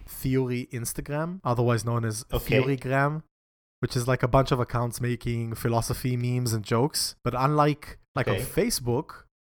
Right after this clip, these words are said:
Speaker 1: the philosophy meme pages are mostly around continental philosophy or
Speaker 2: Mm-hmm.
Speaker 1: Greek philosophy.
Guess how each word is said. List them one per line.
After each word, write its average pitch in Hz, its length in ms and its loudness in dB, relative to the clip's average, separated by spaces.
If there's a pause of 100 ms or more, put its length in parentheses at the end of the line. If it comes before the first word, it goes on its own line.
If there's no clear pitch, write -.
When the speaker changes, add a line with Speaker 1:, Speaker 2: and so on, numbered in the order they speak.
(220)
Speaker 1:
the 117 420 0
philosophy 131 520 0
meme 117 180 -4
pages 113 500 0
are 110 320 0 (420)
mostly 127 380 4
around 110 560 2 (240)
continental 120 580 0
philosophy 160 580 0 (180)
or 113 280 4
Speaker 2:
Mm-hmm. 113 240 -2
Speaker 1:
Greek 117 180 -2
philosophy. 147 580 0